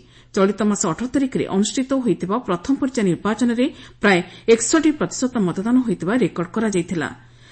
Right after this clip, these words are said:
ଆସନ୍ତା ମାସ ପହିଲାରେ ହେବାକୁ ଥିବା ତୃତୀୟ ପର୍ଯ୍ୟାୟ ନିର୍ବାଚନ ଚାଳିଶଟି ବିଧାନସଭା ନିର୍ବାଚନ ମଣ୍ଡଳୀରେ ଅନୁଷ୍ଠିତ ହେବ। ଅକ୍ଟୋବର ଆଠ ତାରିଖରେ ଭୋଟ ଗଣତି ସହ ଫଳାଫଳ ଘୋଷଣା କରାଯିବ।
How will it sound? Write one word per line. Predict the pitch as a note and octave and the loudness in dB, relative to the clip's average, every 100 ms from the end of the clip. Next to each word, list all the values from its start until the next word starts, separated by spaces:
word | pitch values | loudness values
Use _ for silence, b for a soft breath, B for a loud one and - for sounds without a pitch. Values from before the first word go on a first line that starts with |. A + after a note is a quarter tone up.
| b B3 | b 4
ଆସନ୍ତା | B3+ F#4 G#4 F#4+ | 6 6 4 4
ମାସ | F#3+ - C4 | 2 0 -2
ପହିଲାରେ | G3 G#3+ G3+ G3+ C4+ | -2 -2 0 0 2
ହେବାକୁ | A3 G3+ A3+ B3+ | 2 0 -2 -6
ଥିବା | B3 F#3+ | -2 -4
ତୃତୀୟ | F#3+ F3+ C4+ | -2 0 0
ପର୍ଯ୍ୟାୟ | C4+ B3+ A3 F#3 | 2 0 2 2
ନିର୍ବାଚନ | E3 G3 B3 A#3+ - B B B | 2 0 0 0 -4 B B B
ଚାଳିଶଟି | - G#3+ A3 - | 4 6 6 4
ବିଧାନସଭା | G3 F#3 B3+ C#4+ D#4+ A#3 | 2 4 4 4 2 2
ନିର୍ବାଚନ | F3+ F3 A3 B3+ A3+ | 2 0 -2 0 2
ମଣ୍ଡଳୀରେ | F#3+ E3+ E3 B3+ | 2 0 -2 -2
ଅନୁଷ୍ଠିତ | F3+ F3+ - A#3+ F#3 | 0 0 -2 -2 -2
ହେବ। | F3+ D#3 - b b b | -4 -8 -12 b b b
ଅକ୍ଟୋବର | G3 - G#3+ F#3+ F#3 | -6 0 2 4 2
ଆଠ | F3 - | 0 -4
ତାରିଖରେ | C4+ C4 - G3 | -4 -2 -4 -4
ଭୋଟ | - A#3+ - | -2 -4 -2
ଗଣତି | E3+ F3 F3 G3+ | -2 0 -2 -4
ସହ | - A3+ C#4+ B B - | -2 -2 -4 B B -4
ଫଳାଫଳ | G3 A#3 A#3+ E3+ | 2 2 2 -4
ଘୋଷଣା | F3+ A#3 A3+ E3 | -2 -4 -2 -4
କରାଯିବ। | E3 G#3 E3+ D#3+ | -4 -4 -4 -6